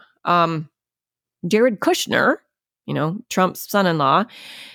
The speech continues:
is close friends with Vivek Ramaswamy. They dine together apparently all the time at Trump's golf clubs. And,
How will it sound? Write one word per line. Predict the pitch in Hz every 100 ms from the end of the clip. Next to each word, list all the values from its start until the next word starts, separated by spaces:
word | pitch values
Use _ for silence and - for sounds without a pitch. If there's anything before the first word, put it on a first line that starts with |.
| -
is | - 185
close | - 226 208
friends | - 269 277
with | 208
Vivek | 165 156 160 151
Ramaswamy. | 156 143 147 - 135 135 156
They | 165 165
dine | 147 147 151
together | 151 143 147 156
apparently | 156 156 - 160
all | 160
the | 175
time | 196 160
at | 156
Trump's | - 156 -
golf | 226 220
clubs. | - 226 214 202 - - - - - _ _
And, | - 185 175 175